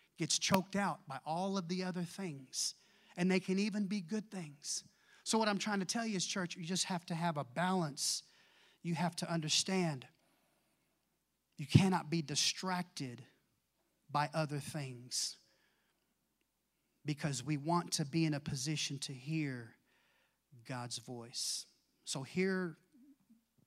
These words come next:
I just want to tell you this. To hear God's voice, we have to turn down the volume of the world. That's just the world that we live in.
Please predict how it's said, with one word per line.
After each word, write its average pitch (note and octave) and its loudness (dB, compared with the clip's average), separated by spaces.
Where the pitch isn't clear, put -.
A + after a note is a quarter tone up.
I D#3+ -2
just D#3+ 0
want D#3+ 0
to C#3+ -4
tell D3+ -6
you C#3 -8
this. B2+ -6
To E3 0
hear F#3 2
God's F#3 -2
voice, C#3 -4
we D#3+ 4
have D3 0
to - -4
turn E3+ 2
down C3 0
the C#3 -4
volume B2+ 0
of C3 -4
the C3 -4
world. B2+ -4
That's G3+ 4
just - 2
the D3 -2
world D3 -4
that D3 -6
we D#3 -2
live D3 -2
in. A2+ -8